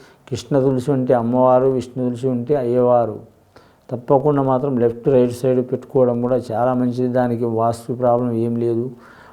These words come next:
వాస్తు ప్రాబ్లం అంటే ముఖ్యంగా వీరి జాతకాన్ని పడమర మూల కూడా కలిసి వస్తుంది, ఉత్తరం కూడా కలిసి వస్తుంది, తూర్పు కూడా కలిసి వస్తుంది. వాస్తవానికి ఏ రాశి వారైనా సరే మాత్రం దక్షిణ మూల అంతా కలిసి రాదు.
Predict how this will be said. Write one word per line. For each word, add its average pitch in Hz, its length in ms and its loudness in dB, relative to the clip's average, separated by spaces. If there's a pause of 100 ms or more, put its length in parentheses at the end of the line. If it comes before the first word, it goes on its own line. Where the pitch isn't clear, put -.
(140)
వాస్తు 127 360 2
ప్రాబ్లం 135 400 2
అంటే 131 240 -2
ముఖ్యంగా 143 400 -4
వీరి 131 200 2
జాతకాన్ని 113 540 -2
పడమర 123 340 0
మూల 127 260 2
కూడా 131 220 2
కలిసి 110 340 -6
వస్తుంది, 127 580 -2 (560)
ఉత్తరం 131 420 0
కూడా 131 180 4
కలిసి 113 340 -2
వస్తుంది, 120 400 0
తూర్పు 120 340 -4
కూడా 127 220 2
కలిసి 113 380 -6
వస్తుంది. 123 440 -4 (560)
వాస్తవానికి 117 680 2
ఏ 123 180 4
రాశి 135 300 2
వారైనా 131 420 0
సరే 127 200 -6
మాత్రం 123 420 -4 (460)
దక్షిణ 110 400 -2
మూల 123 280 4
అంతా 120 360 0
కలిసి 113 340 -4
రాదు. 120 380 2